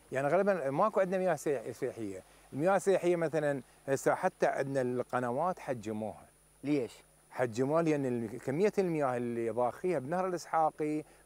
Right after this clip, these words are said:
Speaker 1: ق-، ما تسد الحاجة الم-،
Speaker 2: يعني يوم
Speaker 1: الفلاح.
Speaker 2: الدجاج تاخذ من الإسحاقي؟
Speaker 1: من الإسحاقي.
Speaker 2: نهر
Speaker 1: والإسحاقي
Speaker 2: الإسحاقي.
Speaker 1: لمن ماخذ ياخذ من دجلة.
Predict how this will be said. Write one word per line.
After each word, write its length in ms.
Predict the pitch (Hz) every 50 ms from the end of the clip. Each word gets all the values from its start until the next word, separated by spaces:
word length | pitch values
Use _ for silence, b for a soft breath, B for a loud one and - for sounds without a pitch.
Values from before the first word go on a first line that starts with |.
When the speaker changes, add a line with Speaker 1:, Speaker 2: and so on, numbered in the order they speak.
| _ -
Speaker 1:
ق-، 40 | 139
ما 240 | 135 131 135 156 175
تسد 300 | - - 196 180 151 170
الحاجة 440 | 151 - - 143 143 135 127 127 - -
الم-، 380 | 131 120 117 117 120 123 120
Speaker 2:
يعني 160 | 123 127 135 147
يوم 120 | 147 147
Speaker 1:
الفلاح. 140 | 143 139 139
Speaker 2:
الدجاج 200 | 139 135 160 151
تاخذ 300 | - 156 147 - 143 139
من 60 | 135
الإسحاقي؟ 540 | 135 143 139 - - 147 156 160 - 185 202
Speaker 1:
من 180 | 180 143 127
الإسحاقي. 560 | 143 165 160 - - 170 156 135 110 104 92 -
Speaker 2:
نهر 280 | - 131 135 127 127 120
Speaker 1:
والإسحاقي 400 | 131 147 147 - 101 101 156 165
Speaker 2:
الإسحاقي. 180 | 160 175 160 175
Speaker 1:
لمن 180 | 180 180 170
ماخذ 320 | 170 170 170 151 160 156 156
ياخذ 180 | 143 - 143
من 160 | 139 165 180
دجلة. 320 | 165 180 143 120 107 98